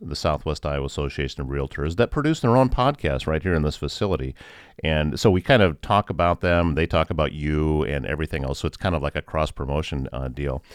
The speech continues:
One of them is Blake Hunter, who is going to be, his podcast hasn't launched yet, but he was here just the other day. And one of the things that he'd mentioned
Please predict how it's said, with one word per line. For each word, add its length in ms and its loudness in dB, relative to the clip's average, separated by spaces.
One 120 2
of 60 4
them 100 8
is 60 4
Blake 300 2
Hunter, 420 -2
who 180 0
is 140 -2
going 240 0
to 40 -2
be, 560 0
his 160 -4
podcast 460 0
hasn't 300 -4
launched 340 -2
yet, 100 -2
but 120 -6
he 80 0
was 180 4
here 180 0
just 220 -2
the 140 0
other 160 -2
day. 260 -4
And 160 -4
one 120 2
of 60 2
the 60 -2
things 240 -2
that 120 -2
he'd 180 -2
mentioned 360 0